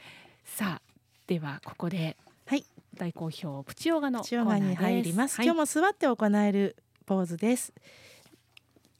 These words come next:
Speaker 2: ではまず、椅子に浅めに腰をかけます。
Speaker 1: 浅めですね。
Speaker 2: はい、浅めです。
Speaker 1: はい。
Speaker 2: では足裏は床につくところ、安全なところです。足腰幅ぐらいに開いていただいて、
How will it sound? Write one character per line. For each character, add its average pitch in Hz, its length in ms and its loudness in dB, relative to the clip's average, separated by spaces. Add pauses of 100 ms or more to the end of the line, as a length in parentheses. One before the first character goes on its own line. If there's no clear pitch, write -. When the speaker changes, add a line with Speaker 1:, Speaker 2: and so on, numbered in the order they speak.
(140)
Speaker 2:
で 247 100 2
は 269 80 4
ま 190 140 2
ず、 - 140 -10 (460)
椅 180 60 2
子 175 180 0
に 165 220 4
浅 247 260 0
め 254 120 4
に 240 140 4
腰 - 260 -2
を 196 80 -2
か - 140 -8
け 175 180 0
ま 214 160 4
す。 - 180 -6
Speaker 1:
浅 196 220 -4
め 240 100 0
で 196 100 -2
す 220 120 2
ね。 311 80 6
Speaker 2:
は - 60 4
い、 - 80 -2
浅 - 220 -2
め 202 160 2
で 196 420 2
す。 - 180 -14
Speaker 1:
は - 60 -20 (300)
い。 - 20 0
Speaker 2:
で 349 80 2
は 339 120 4
足 233 220 0
裏 277 220 4
は 269 100 4
床 226 260 4
に 302 120 2
つ - 100 -10
く 415 80 2
と 311 140 2
こ 214 80 2
ろ、 196 120 0
安 208 140 2
全 202 140 2
な 196 100 4
と 185 140 0
こ 185 100 0
ろ 175 160 0
で 233 220 2
す。 - 100 -6
足 214 180 0
腰 233 260 0
幅 311 200 2
ぐ 339 80 2
ら 381 120 4
い 320 40 2
に 277 80 0
開 214 220 2
い - 20 0
て 190 140 -2
い 180 40 -4
た 175 140 0
だ 175 160 0
い 143 140 -2
て、 226 280 0